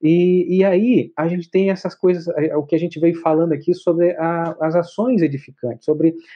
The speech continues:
a, a, a, algumas, a, a algumas, a, coisas que a gente pode fazer que ele já cita aqui, né? Através do passe, a água magnetizada, a oração. A oração tá sempre em evidência, sempre em destaque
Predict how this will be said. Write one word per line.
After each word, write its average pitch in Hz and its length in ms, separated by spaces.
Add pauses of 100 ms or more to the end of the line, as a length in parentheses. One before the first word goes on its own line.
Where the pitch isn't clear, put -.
(100)
a, 147 80
a, 143 560
a, 143 220
algumas, 170 480 (360)
a, 139 300
a - 20
algumas, 151 760 (120)
a, 127 380
coisas 190 320
que - 80
a 170 40
gente 165 220
pode 156 220
fazer 147 320
que 175 160
ele 165 380
já 175 120
cita 208 380
aqui, 123 220
né? 123 100
Através 139 380
do - 80
passe, 156 680 (400)
a 160 80
água 165 760 (320)
magnetizada, 147 1040
a 160 100
oração. 175 720
A 170 60
oração 180 400
tá 185 160
sempre 262 760 (300)
em 185 160
evidência, 160 600
sempre 247 440
em 208 120
destaque 156 760